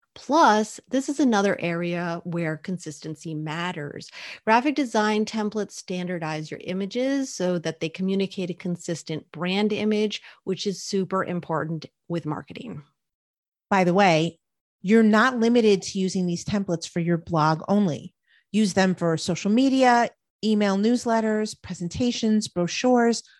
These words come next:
Speaker 2: wherever you need visuals on a recurring basis. We are big supporters of design templates because starting from scratch each time takes forever and it really stinks. I just, it stinks starting from scratch. It does.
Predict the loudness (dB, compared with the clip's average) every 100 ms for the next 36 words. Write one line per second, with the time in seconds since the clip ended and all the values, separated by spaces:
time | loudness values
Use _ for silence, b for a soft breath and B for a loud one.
0 | b 0 2 4 2 2 2 2 0 0
1 | -2 0 0 -2 -2 -4 -4 -4 -6 -4
2 | -2 0 -2 -6 -10 -10 -10 -10 _ b
3 | b b 0 4 6 6 4 6 6 6
4 | 0 2 4 6 6 4 2 2 2 2
5 | 2 0 0 -2 -4 -12 -8 -4 -4 0
6 | 2 2 2 0 -2 2 0 0 -4 -4
7 | -4 0 2 4 4 B B -2 0 0
8 | -2 2 4 4 2 -6 -8 -4 -2 -2
9 | -4 0 0 -2 -8 -12 _ _ _ _
10 | -4 0 0 2 0 2 0 0 0 0
11 | -2 -8 -4 -4 -4 -4 -4 -4 -8